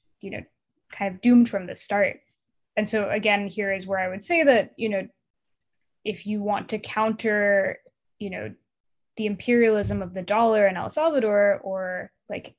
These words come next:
economic disenfranchisement, the problem isn't that you need to switch to Bitcoin. The problem is that you need to, you know, stop U S imperialism and governmental authoritarianism that,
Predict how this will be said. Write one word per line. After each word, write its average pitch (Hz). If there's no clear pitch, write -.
economic 202
disenfranchisement, 208
the 190
problem 262
isn't 214
that 196
you 208
need 202
to 202
switch -
to 185
Bitcoin. 190
The 196
problem 196
is 185
that 190
you 196
need 190
to, -
you 190
know, 110
stop -
U 208
S 202
imperialism 202
and 180
governmental 190
authoritarianism 190
that, -